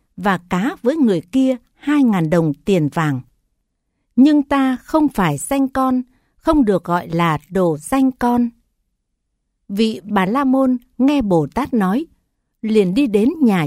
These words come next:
triệu phú và cá hai ngàn đồng. Vị ấy buộc một trăm cỗ xe như cách trước làm, cho Nandi Visala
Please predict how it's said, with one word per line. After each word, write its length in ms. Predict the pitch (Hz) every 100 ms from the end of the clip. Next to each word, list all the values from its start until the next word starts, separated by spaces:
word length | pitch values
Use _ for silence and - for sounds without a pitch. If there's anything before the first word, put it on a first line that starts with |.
| -
triệu 240 | 180 196
phú 360 | - 185 220 320 _ _ _ _ _ -
và 180 | 196
cá 380 | 175 185 202 311 -
hai 300 | _ 294 294
ngàn 320 | 247 180 165 151
đồng. 240 | 160 131 - _ _ _ _ _ _ _ _ _ -
Vị 280 | 196 226 -
ấy 280 | 190 196 330 - _ _ 196
buộc 240 | 208 190
một 180 | 185 175 -
trăm 260 | 302 277 269
cỗ 200 | 214 247
xe 400 | - 277 269 254 - -
như 220 | 240 247
cách 260 | - 330 - -
trước 260 | 330 -
làm, 340 | 202 170 147 135 _ _ _ _ _
cho 220 | - 294 269
Nandi 560 | 277 277 240 269 262 247
Visala 680 | 214 262 233 254 240 240 233